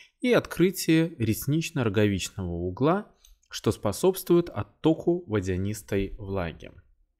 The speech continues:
Водянистая влага продуцируется ресничным телом, попадает в заднюю камеру глаза, через отверстие зрачка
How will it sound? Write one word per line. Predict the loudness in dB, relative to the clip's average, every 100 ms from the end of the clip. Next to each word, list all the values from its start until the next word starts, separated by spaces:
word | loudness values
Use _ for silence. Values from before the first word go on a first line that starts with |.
| _ _ _ -20 _ _ _ _
Водянистая | 0 2 2 -2 -4 0 2
влага | 4 2 2 -2 -6 -10 -4
продуцируется | 0 0 -2 2 2 4 4 2 -2 -2 -2 -4 _ -2
ресничным | 0 0 0 -2 -2 -4 -4
телом, | -4 -2 -2 0 -2 -4 -8 _ _ _ _ _ _ _ _ _ -10 -2
попадает | 0 2 6 8 8 4
в | -2 2
заднюю | 4 4 2 -4 -4
камеру | -4 -4 -2 -4 -4 -6 _ _ -8
глаза, | -2 2 2 2 -2 -4 _ -20 -20 _ _
через | 2 8 8 8 2 -4 -14 _ _ -4
отверстие | -4 2 2 2 0 0
зрачка | 2 2 2 0 -2 0 0 -4